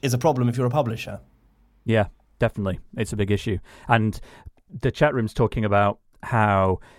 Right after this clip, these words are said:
Speaker 2: you know, traditional advertisers still often don't get social ads. And I think that some of them are beginning to, but one of the best examples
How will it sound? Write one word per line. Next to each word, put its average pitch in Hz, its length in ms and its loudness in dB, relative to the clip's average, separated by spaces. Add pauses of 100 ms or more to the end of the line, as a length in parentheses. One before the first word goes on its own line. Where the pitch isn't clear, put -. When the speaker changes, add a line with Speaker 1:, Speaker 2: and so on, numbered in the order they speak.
(380)
Speaker 2:
you 101 180 -4
know, 101 80 -2
traditional 120 500 0
advertisers 95 800 -2
still 117 280 2
often 104 240 0
don't 101 320 0
get 107 220 0 (100)
social - 480 -2
ads. - 340 -8 (300)
And 117 160 2
I 127 40 4
think 220 280 0
that 131 160 4 (440)
some 175 240 2
of 165 60 2
them 139 120 4
are 117 100 4
beginning 120 460 0
to, 95 340 -6
but 127 140 -2
one 135 120 2
of 143 80 0
the 120 60 2
best 143 240 2
examples 113 680 0